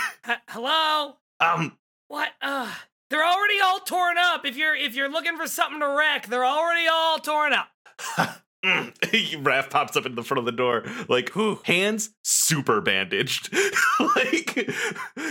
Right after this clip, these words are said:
Speaker 1: Cupel has a little needle <laughs> in its, in his hand, and he's like,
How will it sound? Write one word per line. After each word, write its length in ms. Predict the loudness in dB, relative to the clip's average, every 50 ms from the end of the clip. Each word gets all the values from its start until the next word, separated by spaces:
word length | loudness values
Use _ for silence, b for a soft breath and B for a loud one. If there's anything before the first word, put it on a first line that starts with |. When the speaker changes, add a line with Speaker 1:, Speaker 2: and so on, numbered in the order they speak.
| -8 -6 -2
Speaker 1:
Cupel 400 | 0 0 2 2 2 2 2 2
has 120 | 2 2
a 60 | 2
little 300 | 2 2 0 0 0 0
needle 540 | 0 0 -2 -2 0 2 2 2 2 2 2 0 0 0 -2 -4
<laughs> 200 | -6 -2 0 2
in 140 | 2 2
its, 260 | 0 -2 -4 -4 -4 -2
in 160 | -2 0 0
his 160 | -2 -2 0
hand, 240 | 0 2 2 0 0
and 80 | -2
he's 180 | -4 -4 0 2
like, 240 | 0 0 0 -2